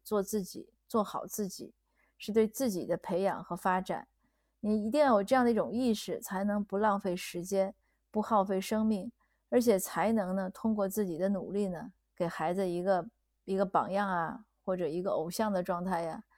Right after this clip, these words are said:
孩子才会尊重你。那这些呢，都是我认为，呃，当你从陪读家长变成准移民的时候的心态的和一些事实上的转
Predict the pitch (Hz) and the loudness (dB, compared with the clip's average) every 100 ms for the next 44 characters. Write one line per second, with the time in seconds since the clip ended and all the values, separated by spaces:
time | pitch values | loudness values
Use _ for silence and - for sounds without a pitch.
0 | _ - 175 196 190 185 196 196 233 233 | _ -2 0 0 0 0 0 2 2 4
1 | 226 170 135 - _ _ _ _ _ _ | 2 -2 -8 -14 _ _ _ _ _ _
2 | - _ - 262 277 311 262 277 254 240 | -20 _ 4 6 6 4 8 10 10 6
3 | 214 262 254 240 185 170 196 208 185 180 | 6 4 6 4 4 4 4 4 4 2
4 | 190 - _ - 185 185 180 - 214 220 | 0 -4 _ -2 2 2 2 4 6 6
5 | 202 175 - - - 190 208 196 208 220 | 4 0 -8 -10 -2 -2 0 0 2 2
6 | 226 214 214 170 202 196 196 180 190 - | 2 2 0 0 0 0 2 -2 -4 -2
7 | 185 160 190 214 190 190 214 208 170 175 | -2 0 0 2 2 2 0 0 -2 -2
8 | 170 170 170 - 226 233 233 180 175 - | -2 -2 -2 2 4 4 2 2 0 -2
9 | 175 190 190 190 196 - - - - 262 | -2 -2 -2 -2 -2 -4 -10 -8 -4 0
10 | 220 - 190 196 185 185 160 | 0 -2 -4 -2 -2 -2 -6